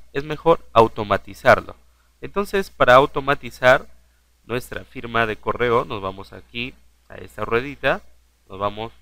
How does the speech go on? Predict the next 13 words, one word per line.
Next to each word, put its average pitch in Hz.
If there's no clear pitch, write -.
ver 110
toda 175
la 117
configuración 95
de -
Outlook, 127
nos 95
vamos 104
aquí 104
a 120
la 104
opción 117
redactar 113